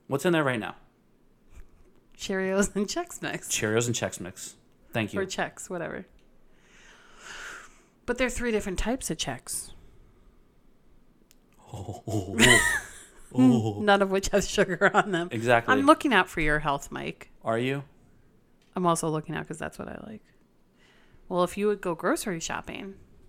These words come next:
Speaker 2: you know.
Speaker 1: Don't start with me. Don't start with
Speaker 2: Just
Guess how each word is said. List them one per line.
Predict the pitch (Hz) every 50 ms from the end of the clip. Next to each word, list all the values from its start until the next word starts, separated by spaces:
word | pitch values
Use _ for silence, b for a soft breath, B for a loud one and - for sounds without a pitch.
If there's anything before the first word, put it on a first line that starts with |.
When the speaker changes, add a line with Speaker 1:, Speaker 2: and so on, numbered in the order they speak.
| - - - _ _ - -
Speaker 2:
you | - 180
know. | - 98 85 - - -
Speaker 1:
Don't | 147 147 156 156
start | - - - 107 104 95
with | 98 95 - -
me. | 104 92 95 95 - - -
Don't | 175 170 165 -
start | - - 104 101
with | 95
Speaker 2:
Just | 233 254 262 196